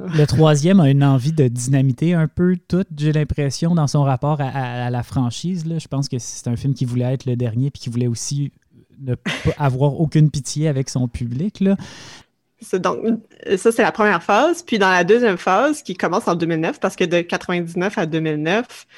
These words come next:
Speaker 2: il y a, il y a un hiatus, là. Donc, on fait des, on fait des jeux de, de, de, pas de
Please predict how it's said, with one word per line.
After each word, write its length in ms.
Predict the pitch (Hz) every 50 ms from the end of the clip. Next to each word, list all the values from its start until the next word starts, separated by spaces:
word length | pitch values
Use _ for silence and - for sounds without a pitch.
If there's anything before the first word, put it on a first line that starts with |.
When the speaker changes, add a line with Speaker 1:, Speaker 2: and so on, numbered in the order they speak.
| - - - - _ -
Speaker 2:
il 100 | - 175
y 100 | 175 180
a, 320 | 175 175 170 170 170 170 165
il 60 | 165
y 40 | 160
a 60 | 165
un 80 | 170
hiatus, 680 | 170 175 165 160 160 165 - - 190 202 294 294 - -
là. 140 | 294 269
Donc, 180 | 220 175 170 -
on 80 | 156 165
fait 160 | - - 190
des, 240 | 175 180 170 160 -
on 100 | - 170
fait 120 | - 226
des 240 | 214 208 202 196 190
jeux 400 | 180 170 190 185 196 196 196 196
de, 500 | 180 190 180 170 165 165 160 156 151 156 170 - _ - -
de, 500 | 170 160 156 151 151 151 147 147 147 165 - _ - -
de, 300 | 170 160 - - - - _ -
pas 100 | - 185
de 420 | - - - - - - - -